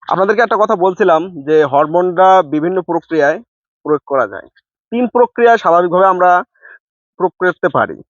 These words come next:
প্রথমত আমরা এই যে সেচ দিছি, সেচের সাথে সারটা দিতেছি, সারের সাথে আমরা আজকে প্রয়োগ করতেছি। আমাদের এই জমিতে already পানি রয়েছে, আপনারা দেখতে পাচ্ছেন। তা এই যে সেচ দিছি আমরা খানিকক্ষণ আগে, মানে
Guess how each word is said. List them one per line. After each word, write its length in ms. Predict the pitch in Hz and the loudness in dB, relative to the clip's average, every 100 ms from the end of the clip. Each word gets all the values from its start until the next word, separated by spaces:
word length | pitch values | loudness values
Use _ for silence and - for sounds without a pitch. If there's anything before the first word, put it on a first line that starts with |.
| _ _ _ _ _ _ - - | _ _ _ _ _ _ -20 -4
প্রথমত 480 | 190 185 202 208 220 220 247 - _ _ | -2 0 0 2 2 2 0 -4 _ _
আমরা 360 | - 156 175 180 | -8 -2 2 2
এই 100 | 175 | 2
যে 120 | 175 | 0
সেচ 260 | 170 180 180 | -4 -4 -4
দিছি, 380 | 170 180 175 214 _ _ _ | -6 -8 -10 -10 _ _ _
সেচের 240 | - 151 180 | -12 -10 -6
সাথে 260 | 190 180 | 0 0
সারটা 380 | 175 147 143 156 | 0 -4 -2 -2
দিতেছি, 300 | 151 165 190 | -2 -4 -4
সারের 260 | - 143 151 | -2 -2 -2
সাথে 240 | 160 160 | -4 -2
আমরা 180 | 185 185 | 0 0
আজকে 160 | - | -2
প্রয়োগ 240 | 170 147 139 | -6 -4 -4
করতেছি। 380 | - 107 104 _ _ _ - - | -8 -12 -20 _ _ _ -16 -2
আমাদের 260 | 151 165 | 0 4
এই 160 | 170 165 | 4 4
জমিতে 320 | 147 147 165 | 2 -2 0
already 240 | 156 151 151 | 0 -2 -2
পানি 260 | 135 139 143 | -2 -2 -4
রয়েছে, 280 | 143 131 | -8 -4
আপনারা 240 | 135 139 135 | -4 -2 -4
দেখতে 260 | 135 - | -6 -6
পাচ্ছেন। 400 | 151 - - 127 160 _ _ _ _ | -6 -6 -12 -12 -14 _ _ _ _
তা 340 | 139 135 139 - | 0 2 2 0
এই 180 | 180 180 | -2 0
যে 240 | 185 202 | 2 2
সেচ 260 | 185 180 180 | 0 -2 -2
দিছি 300 | 180 196 202 | -2 0 0
আমরা 240 | 190 190 | 2 0
খানিকক্ষণ 500 | 180 151 160 - 196 | 0 -4 -4 -6 -2
আগে, 280 | 156 165 156 190 _ _ _ | 0 0 -2 -4 _ _ _
মানে 80 | 185 | -12